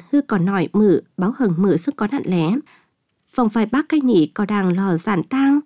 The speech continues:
cốc chínhของmua nào. Bữa sức ăn, tón là nỉ,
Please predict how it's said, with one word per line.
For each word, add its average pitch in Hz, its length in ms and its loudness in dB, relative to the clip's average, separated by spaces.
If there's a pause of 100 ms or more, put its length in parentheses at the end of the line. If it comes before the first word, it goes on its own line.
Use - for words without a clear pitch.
cốc 302 160 0
chính 233 220 2
ข 190 180 0
อ 170 40 0
ง 175 80 -14
mua 294 120 2
nào. 190 380 0 (600)
Bữa 233 120 4
sức 277 200 -4
ăn, 196 260 0 (460)
tón 233 160 2
là 269 100 0
nỉ, 175 320 4